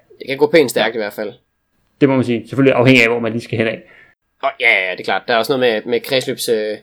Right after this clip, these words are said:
Speaker 1: baner og sådan noget. Det, det, det skal også lige, øh, passe med, at det kan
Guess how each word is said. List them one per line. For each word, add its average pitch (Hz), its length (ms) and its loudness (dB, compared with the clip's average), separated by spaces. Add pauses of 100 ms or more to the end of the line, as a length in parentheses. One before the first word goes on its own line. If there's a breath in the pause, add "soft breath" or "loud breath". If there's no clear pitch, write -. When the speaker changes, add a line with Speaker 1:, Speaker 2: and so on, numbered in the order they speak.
(300 soft breath)
Speaker 1:
baner 131 240 4
og 120 220 2
sådan 127 180 -2
noget. 123 180 -4
Det, - 80 -18
det, 123 160 -6
det 131 80 -6
skal 151 100 -2
også 135 120 -2
lige, 139 240 2
øh, 113 140 0
passe 143 240 -4
med, 123 80 -2
at - 60 -12
det 117 80 -10
kan 123 120 -10